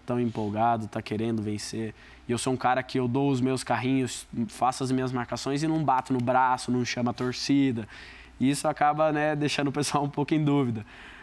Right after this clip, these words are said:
Mas eu acredito que, né, agora nos últimos dois anos ficou claro pra todo mundo que nunca existiu falta de competitividade, muito pelo contrário. É, <laughs> e sobre os livros,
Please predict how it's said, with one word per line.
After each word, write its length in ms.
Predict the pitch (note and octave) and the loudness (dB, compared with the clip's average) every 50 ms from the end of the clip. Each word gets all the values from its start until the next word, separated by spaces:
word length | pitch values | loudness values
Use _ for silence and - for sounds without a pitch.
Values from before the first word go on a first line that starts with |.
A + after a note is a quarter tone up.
| - - - - - | -20 -20 -18 -8 -2
Mas 480 | - B2 B2 B2+ B2+ C3 C3 C3 C3 C3+ | 2 2 4 4 4 2 2 2 2 4
eu 360 | C#3+ C#3+ C#3+ C#3+ C#3+ C3+ C3 | 4 4 4 4 4 4 2
acredito 480 | C3 B2+ - C#3+ C3+ C3 C#3+ C#3 - | 2 2 2 0 2 2 0 0 0
que, 180 | - C#3+ C#3 B2 - - - - - - - | 0 0 0 0 -2 -12 -20 -20 -20 -12 -6
né, 280 | - A#2+ B2 B2+ A#2+ | -2 0 2 2 2
agora 280 | A#2 A2 A#2 A#2 A#2 A#2+ | 2 2 0 0 2 2
nos 220 | A#2 A#2 A#2 A2+ | 2 2 2 2
últimos 340 | A#2 A#2+ - - B2 B2 A#2 | 0 0 0 0 0 0 2
dois 240 | A#2 B2 A#2 A#2 A2 | 2 0 2 2 0
anos 200 | A2+ A#2+ A#2+ A#2 | 0 0 -2 -2
ficou 240 | - B2 A#2+ B2+ A#2 | -4 -4 -4 -4 -2
claro 280 | - B2+ A#2+ A#2+ A#2 | 0 0 0 2 0
pra 140 | A2 A#2 A#2+ | -2 -4 -4
todo 240 | A#2 - B2+ A#2+ B2 | -2 -2 0 0 2
mundo 260 | A#2 A#2+ B2 B2 A#2+ | 2 2 2 0 0
que 440 | A#2 - - A#2+ A#2+ A#2 A2+ G#2+ G#2 - - - - | -2 -2 0 0 2 2 0 -2 -4 -8 -12 -8 -4
nunca 300 | A#2 B2 B2+ A#2+ - A#2+ | -2 0 0 0 -2 -4
existiu 360 | A2+ - A#2 - - - A#2 | -2 -2 -4 -4 -2 -4 -6
falta 380 | - - - A2+ A2+ - A2+ | -4 0 0 0 0 0 -4
de 80 | A2 A2 | -6 -6
competitividade, 1120 | - - A2+ G#2 - - - G#2+ G2 - - - - A2 A2 A#2 A2+ A#2 A#2+ C3 C#3+ C#3 B2+ | -6 -6 -8 -8 -8 -8 -10 -10 -10 -10 -12 -6 -6 -4 -2 -2 0 2 2 2 0 0 -2
muito 220 | A#2+ A#2+ A2+ - | -2 -2 -4 -4
pelo 160 | - A2+ A2+ | -4 -6 -6
contrário. 480 | A2 - B2+ B2 - B2+ B2+ C3+ D3+ F3 - - - - - - - - - - - - - - | -4 -2 -4 -4 -2 0 0 2 0 0 -6 -16 -20 -20 -20 -20 -20 -20 -20 -20 -20 -20 -20 -12
É, 460 | - G#2+ A#2 A#2 A#2 A#2 A#2 A#2 A#2 A2+ A2 - | -8 -4 -2 -2 0 0 0 0 0 0 -2 -2
<laughs> 120 | D#3 - - | -4 -6 -4
e 140 | - C3+ D3+ | -2 -2 -2
sobre 320 | D3+ - F3 E3+ F3 F3 | 0 0 0 0 2 2
os 160 | F3+ E3+ D#3 D#3 | 2 2 2 0
livros, 580 | D#3 D3 D#3 F3 G3 G#3 G3+ A3 A3+ G#3 - | 0 2 2 2 2 2 2 0 0 -2 -4